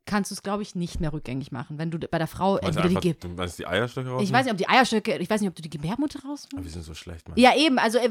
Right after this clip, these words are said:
Speaker 1: ich weiß nicht, ich glaub, das kannst du auf jeden Fall nicht rück-, rückgängig machen. Beim Mann ist das möglich und das wird wohl, ähm, auch in, in den U S A stand es wohl auch auf Platz vier, dass es einige Männer machen.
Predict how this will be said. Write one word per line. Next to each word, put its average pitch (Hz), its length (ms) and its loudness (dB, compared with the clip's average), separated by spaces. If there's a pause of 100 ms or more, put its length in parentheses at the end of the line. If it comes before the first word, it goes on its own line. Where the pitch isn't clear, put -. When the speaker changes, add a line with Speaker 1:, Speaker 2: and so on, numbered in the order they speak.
Speaker 1:
ich 254 100 0
weiß 285 180 8
nicht, 277 260 2
ich - 160 -12
glaub, 254 160 2
das 247 100 -8
kannst 247 180 0
du 220 40 -2
auf 196 60 0
jeden 196 80 -2
Fall 202 80 0
nicht 180 160 0
rück-, 165 200 -6
rückgängig 165 320 0
machen. 151 160 -2 (220)
Beim 185 140 2
Mann 214 240 6 (400)
ist 220 140 -4
das 240 140 0
möglich 220 380 6 (220)
und 202 100 0
das 196 140 0
wird 220 200 0
wohl, 240 300 4
ähm, 208 300 0 (800)
auch 196 260 0
in, 190 340 -2
in 185 80 4
den 175 160 2
U 175 80 0
S 170 100 -6
A 190 160 4
stand 196 220 -2
es - 80 4
wohl - 80 0
auch 190 140 -2
auf 180 120 -6
Platz - 240 -4
vier, 190 240 -2
dass 156 160 -8
es - 160 -16
einige 165 260 -6
Männer 160 200 -4
machen. 156 340 -6